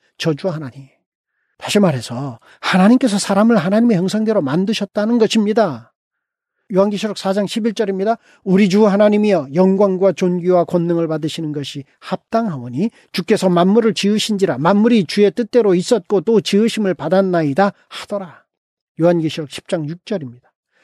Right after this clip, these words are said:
"세세토록 살아계신 이 곧 하늘과 그 가운데 있는 물건이며 땅과 그 가운데 있는 물건이며 바다와 그 가운데 있는 물건을 창조하신 이를 가리켜 맹세하여 이르되 지체하지 아니하리니."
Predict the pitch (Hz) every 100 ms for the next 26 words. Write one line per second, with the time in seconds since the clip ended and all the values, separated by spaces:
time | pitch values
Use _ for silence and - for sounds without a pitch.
0 | _ - - 185 170 208 208 202 - 208
1 | 190 170 202 185 165 131 _ _ - 190
2 | 208 202 - 208 208 196 196 180 190 190
3 | 180 175 170 165 170 156 170 185 165 160
4 | 151 185 185 175 180 160 160 156 160 151
5 | 147 147 170 202 160 117 _ - _ -
6 | 170 180 180 - 208 190 247 240 180 202
7 | 226 147 165 233 190 165 143 175 180 -
8 | 190 175 160 165 156 147 139 143 - 139
9 | 156 185 - 185 180 185 165 151 196 151
10 | _ _ _ - 170 147 170 160 160 151
11 | 175 185 226 254 190